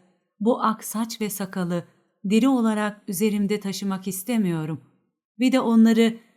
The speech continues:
siyah boyaların altına gömüp ölü olarak nasıl taşıyayım?'" Bir başka vesilede şöyle söyler: "Bunlara ihtiyarlık derler.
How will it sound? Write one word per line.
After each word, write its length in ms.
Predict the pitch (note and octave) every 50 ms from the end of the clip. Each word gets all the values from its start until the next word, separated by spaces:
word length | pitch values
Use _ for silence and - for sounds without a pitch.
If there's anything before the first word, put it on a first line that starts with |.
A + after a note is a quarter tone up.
| _
siyah 480 | - - - A#3 A#3+ B3 B3 A3+ - -
boyaların 460 | G#3 G#3+ A3 A3 A3 A3 A3 B3 B3
altına 440 | A3+ G#3+ G#3 G3+ G3 - G3+ G#3 G#3+
gömüp 440 | - - G#3 G3 F#3+ F#3+ F#3+ F#3+ - - _ _ _ _ _ _
ölü 200 | - G#3+ G#3+ A3+
olarak 560 | C4 C4 A#3+ G#3+ G#3+ G3+ F#3+ F#3+ F3+ F#3 - - _ _ _ _
nasıl 280 | G#3 A#3+ B3 - C#4+ C4
taşıyayım?'" 640 | - A3 F3+ - - F3+ E3+ E3 E3 D#3+ D#3 C#3 - _ _ _ _ _ _ _ _ _ _ _ _ _ _ -
Bir 120 | B3 B3
başka 340 | A#3+ C4 A#3 A#3+ - C4+ C#4
vesilede 720 | A#3+ A3+ A3 A3+ G#3+ G#3+ F#3+ F#3 F#3+ F#3 G3 - F4 - - _ _ _ _ _ _ _
şöyle 360 | - - A3+ A3 G3 F3+ F3+
söyler: 540 | F3 - - F3 F3 E3+ E3+ E3+ E3 D#3 - - _ _ _ _ _ _ _ _ _ _
"Bunlara 420 | G#3 G3+ A3+ A#3 A#3 A#3 A#3 C#4 D#4+
ihtiyarlık 680 | F4 C4 - - B3 A#3+ A#3 G#3+ G#3 F#3+ F3+ F#3 F#3
derler. 500 | F#3 F3+ E3+ E3 E3 E3 E3 D#3 - -